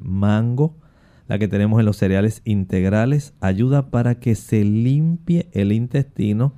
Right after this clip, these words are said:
para que no tenga que permanecer mucho tiempo la excreta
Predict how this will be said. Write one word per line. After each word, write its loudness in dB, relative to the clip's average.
para 0
que -2
no -2
tenga 0
que 0
permanecer 0
mucho -2
tiempo -2
la 2
excreta -2